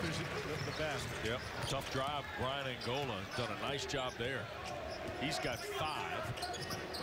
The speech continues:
Speaker 2: off of Coach Hamilton's bench. The lead is fourteen. That's been their largest so far in the first half. Here's Ziegler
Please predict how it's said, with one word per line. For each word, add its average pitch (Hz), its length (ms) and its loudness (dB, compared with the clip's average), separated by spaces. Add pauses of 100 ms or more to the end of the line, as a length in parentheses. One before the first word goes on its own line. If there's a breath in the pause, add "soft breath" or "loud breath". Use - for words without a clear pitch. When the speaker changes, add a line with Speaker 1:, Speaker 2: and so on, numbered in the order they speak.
(220)
Speaker 2:
off 113 220 2
of 117 100 0
Coach 139 220 2
Hamilton's 135 540 0
bench. - 260 0
The 127 80 0 (160)
lead 165 240 0
is 110 80 0 (140)
fourteen. - 580 0
That's 127 140 0
been 131 160 0
their 123 180 0
largest 131 440 0
so 123 100 2
far 123 260 0
in 110 80 0
the 107 200 -2
first - 200 0
half. 120 240 2 (1800)
Here's 120 200 2 (120)
Ziegler 147 320 0